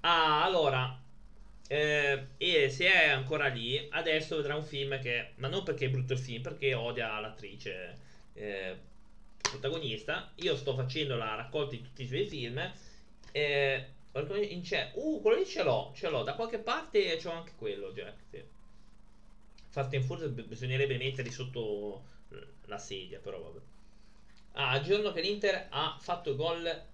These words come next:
adesso. Allora, il prossimo film è Nata per vincere. Ora, io mi, mi rendo conto che non sono film, questo è un musical.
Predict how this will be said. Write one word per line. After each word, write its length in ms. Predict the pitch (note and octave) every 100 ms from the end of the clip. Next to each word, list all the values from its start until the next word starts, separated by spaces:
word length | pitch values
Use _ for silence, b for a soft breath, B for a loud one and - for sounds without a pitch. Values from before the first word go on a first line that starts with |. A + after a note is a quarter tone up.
| -
adesso. 400 | - - - - - B B B
Allora, 260 | G3+ F#3+ -
il 80 | G#3
prossimo 260 | D#4 D4+
film 220 | G#3 A3+ E3
è 100 | E3
Nata 300 | G3+ G3+ E3
per 160 | C#3
vincere. 400 | B2+ G#2+ - -
Ora, 260 | E3 D#3 D3+
io 360 | A3 A3 G3
mi, 220 | E3 E3 D#3+
mi 120 | E3
rendo 340 | F3+ F3 D3+
conto 360 | C3+ A#2 A2 G#2+
che 100 | A2
non 100 | A2
sono 240 | A#2 A2
film, 420 | G#2 A#2 A#2+ A#2 A2+ A2+ -
questo 240 | C#3+ B2
è 80 | A2+
un 60 |
musical. 640 | A2+ A#2+ A2 G#2 G#2 G2+